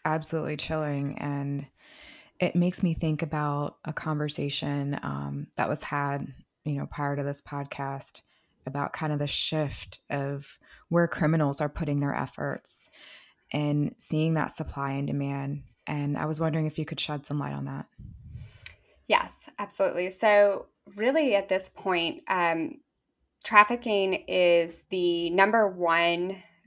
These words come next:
Speaker 2: growth illegal industry, or the in-, illegal industry that's growing the fastest.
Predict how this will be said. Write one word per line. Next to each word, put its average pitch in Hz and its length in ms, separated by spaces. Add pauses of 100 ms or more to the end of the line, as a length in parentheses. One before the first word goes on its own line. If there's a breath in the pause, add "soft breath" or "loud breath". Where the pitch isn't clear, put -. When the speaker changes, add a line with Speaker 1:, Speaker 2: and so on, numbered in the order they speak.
(100)
Speaker 2:
growth 185 460 (180)
illegal 185 360
industry, 180 600
or 180 140
the 170 120
in-, 175 380
illegal 185 280
industry 175 360
that's - 220
growing 175 240
the 165 80
fastest. 160 580